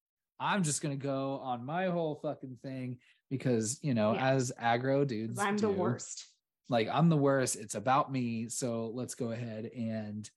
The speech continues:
Speaker 1: you know, just be an asshole and just drive through town, be super dangerous," right? So then decides to pull onto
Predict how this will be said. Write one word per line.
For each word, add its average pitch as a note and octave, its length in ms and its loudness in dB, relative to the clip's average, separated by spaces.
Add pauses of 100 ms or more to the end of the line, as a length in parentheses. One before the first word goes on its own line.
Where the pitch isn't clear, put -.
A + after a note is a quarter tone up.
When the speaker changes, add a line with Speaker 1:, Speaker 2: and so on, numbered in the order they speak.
(720)
Speaker 1:
you C#3+ 220 4
know, G#2 460 2
just B2+ 260 -4
be C3 140 0
an A2 80 -2
asshole G#2+ 600 -4
and G#2 100 -10
just G#2+ 140 -10
drive G2 180 -6
through G2 120 -12
town, A#2+ 180 -6
be B2 80 0
super F#2+ 300 -2
dangerous," E2+ 640 -6
right? F2+ 260 -10 (1160)
So B2 600 2 (760)
then F#3 280 4
decides D3+ 400 2
to - 80 -8
pull D#3+ 240 2
onto C3 720 0